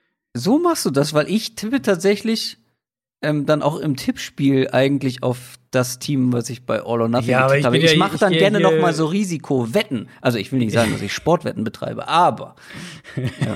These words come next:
Speaker 1: vielleicht der ein oder andere Euro wird dann noch mal auf so einen großen
Speaker 2: Ja,
Speaker 1: Außenseiter
Speaker 2: gut, aber ich gehe
Speaker 1: gesetzt.
Speaker 2: jetzt hier bei, bei unseren, bei unserem Segment gehe ich ja dann doch häufiger mal auf größere Risiken. Und wenn ich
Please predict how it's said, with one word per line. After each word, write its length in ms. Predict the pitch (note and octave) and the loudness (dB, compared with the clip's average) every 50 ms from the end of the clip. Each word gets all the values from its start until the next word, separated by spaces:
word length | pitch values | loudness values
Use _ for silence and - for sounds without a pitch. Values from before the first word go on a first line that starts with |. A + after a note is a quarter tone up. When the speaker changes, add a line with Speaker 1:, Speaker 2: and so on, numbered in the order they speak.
| - - - - D#3+ - - - | -4 -6 -6 -6 -8 -8 -6 -6
Speaker 1:
vielleicht 280 | D#3 A#2+ A#2+ B2 B2 B2+ | -6 -2 -2 -2 -2 -2
der 120 | C3+ - | -2 0
ein 160 | D#3 G#3 G#3+ | 2 2 2
oder 200 | G3+ F#3 F3 E3 | 2 2 0 0
andere 260 | - D#3 D#3 D3+ C3+ - | 0 0 0 0 -2 0
Euro 300 | D3 D3+ E3+ E3 D#3+ D3 | 0 0 2 0 0 -4
wird 140 | D3+ - | -2 -2
dann 80 | D3+ D3 | -2 -2
noch 100 | C#3+ C#3 | -2 -2
mal 80 | D3+ C3+ | -2 -2
auf 100 | - C3 - | -4 -4 -2
so 80 | - | -2
einen 80 | B2+ A#2+ | -2 -2
großen 420 | B2 B2 D3 F#3+ G3+ - - B2+ | 0 2 2 2 2 0 -2 -6
Speaker 2:
Ja, 60 | - G2 | -4 -2
Speaker 1:
Außenseiter 280 | A2 C3 C3 C#3 D3 D3+ D#3+ | 0 2 2 2 2 2 2
Speaker 2:
gut, 40 | D#3 | 2
aber 80 | D3 D3 | 2 2
ich 140 | C#3+ - - | -2 -2 -2
gehe 240 | D#3 D3+ D3 D3 C#3+ | -2 0 2 2 0
Speaker 1:
gesetzt. 320 | C#3 C#3 - - - - _ | -2 -4 -8 -14 -20 -20 _
Speaker 2:
jetzt 160 | F#2+ A#2+ A#2+ | -16 -14 -6
hier 220 | B2 D#3 F3 E3+ | -2 0 2 2
bei, 280 | D3 D3 C#3 C#3 C#3 C3 | 4 4 2 2 2 0
bei 220 | A#2 C3 C3 B2+ | -2 0 0 0
unseren, 480 | B2+ C#3+ D3 D3+ D3+ C#3+ C#3 C#3 C3+ C3 | 0 -2 -2 0 0 0 0 -2 -4 -2
bei 100 | B2+ B2 | 0 0
unserem 800 | B2+ C#3 D3 C#3+ C3+ C3 C3 C3+ C3 C3 C3 C3 C3 - - C3+ | 0 2 2 4 4 4 2 0 -4 -4 -4 -6 -8 -10 -8 -4
Segment 440 | B2 C3 B2+ A2+ B2 B2+ B2+ A#2+ - | -2 -2 -2 0 0 -2 -2 -2 -2
gehe 120 | - B2+ | -6 -6
ich 100 | B2 - | -4 -2
ja 100 | B2+ B2 | -2 -2
dann 140 | A#2 A#2+ A#2 | -2 -2 -4
doch 180 | A2+ A2+ - - _ _ - - | -4 -6 -6 -6 _ _ -16 -2
häufiger 420 | - C#3+ C#3+ A2 C#3 C3 B2+ A#2+ | 2 2 2 2 2 0 0 0
mal 160 | A2+ A2+ A2+ | 2 0 0
auf 160 | A2 A2+ - | 0 -2 -4
größere 500 | - C3 C3+ C3+ A#2+ B2+ A#2+ A#2 A2+ A2 | -2 0 0 0 2 0 0 0 0 -2
Risiken. 600 | A2 B2 A#2+ A2 A2 G#2 - - A2+ G#2 G#2 - _ | -2 -4 -6 -6 -8 -10 -8 -8 -10 -10 -10 -14 _
Und 240 | - - A#2+ A2 G#2+ | -8 -8 -8 -6 -6
wenn 120 | A2+ A2+ | -6 -6
ich 180 | A2+ G#2 - - | -6 -8 -10 -16